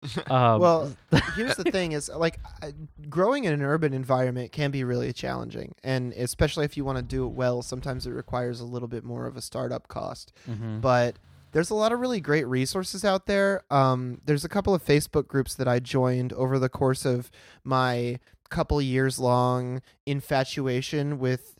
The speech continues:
Speaker 3: uh, Murray Bookchin and all of the weirdness that comes along with his kind of philosophies. And I ended up in a Facebook group called Wild Green Memes for Ecological Teens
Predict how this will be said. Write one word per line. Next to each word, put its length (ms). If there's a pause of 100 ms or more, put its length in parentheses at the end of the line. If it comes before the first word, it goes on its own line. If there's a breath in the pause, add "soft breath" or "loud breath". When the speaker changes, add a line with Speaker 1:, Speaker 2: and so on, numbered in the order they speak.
(140)
Speaker 3:
uh, 320
Murray 260
Bookchin 580
and 120
all 160
of 100
the 100
weirdness 540
that 140
comes 220
along 180
with 140
his 280
kind 260
of 80
philosophies. 680 (600 soft breath)
And 460 (200)
I 140
ended 220
up 120
in 80
a 60
Facebook 420
group 240
called 420 (400)
Wild 500
Green 360
Memes 420
for 200
Ecological 600
Teens 680